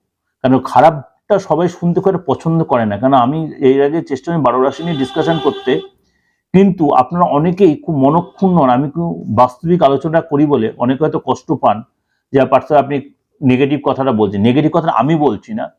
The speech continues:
বিচারে যেটা বেরোচ্ছে সেটাই আপনাদের আমি প্রেজেন্ট করছি।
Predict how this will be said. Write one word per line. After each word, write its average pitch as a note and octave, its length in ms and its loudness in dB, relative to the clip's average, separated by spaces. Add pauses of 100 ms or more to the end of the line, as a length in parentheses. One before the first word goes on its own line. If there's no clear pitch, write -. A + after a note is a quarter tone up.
(520)
বিচারে G#3+ 380 4
যেটা G#3 200 6
বেরোচ্ছে F3 440 2
সেটাই F3+ 300 0
আপনাদের F3 280 -4
আমি D#3 120 -6
প্রেজেন্ট A2+ 340 -2
করছি। G2 360 -12